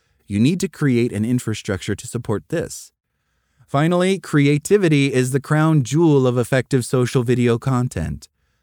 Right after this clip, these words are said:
Contrary to common belief, you don't need artistic genius to craft engaging videos. Instead, you need a journalist's mindset. Focus on ideas and content that resonate with your audience.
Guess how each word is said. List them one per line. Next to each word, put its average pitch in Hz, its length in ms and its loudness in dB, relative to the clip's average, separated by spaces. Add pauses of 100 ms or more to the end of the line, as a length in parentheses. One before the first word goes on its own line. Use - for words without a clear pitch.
Contrary 135 580 2
to 110 120 -2
common 101 320 0
belief, 90 440 -2
you 117 120 -2
don't 135 260 0
need 117 220 2
artistic 101 500 -4
genius 113 480 0
to 113 100 -6
craft 104 360 -2
engaging 85 480 -4
videos. 71 500 -6 (320)
Instead, 131 640 -2
you 120 180 -2
need 120 200 0
a 101 60 -2
journalist's 117 680 -2
mindset. 135 640 -4 (260)
Focus 147 480 -2
on 120 240 0
ideas 110 720 0
and 98 180 -2
content 107 540 -4
that 98 140 -4
resonate 113 560 -2
with 101 200 -6
your 120 140 -2
audience. 147 640 -6